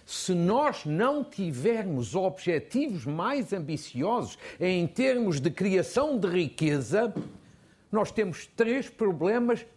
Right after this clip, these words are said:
terríveis. Temos vários, mas temos três terríveis. Salários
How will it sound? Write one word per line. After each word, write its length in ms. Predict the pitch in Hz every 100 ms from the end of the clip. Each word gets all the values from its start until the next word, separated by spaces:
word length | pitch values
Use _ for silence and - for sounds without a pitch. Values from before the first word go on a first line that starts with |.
| _
terríveis. 600 | 220 190 240 147 95 - -
Temos 200 | - 247
vários, 440 | 202 214 214 180 -
mas 140 | 180
temos 280 | - 214 175
três 320 | - 214 208
terríveis. 500 | - 165 180 135 107 - - _ _ _ - _
Salários 1040 | - - 185 156 165 196 214 214 226 -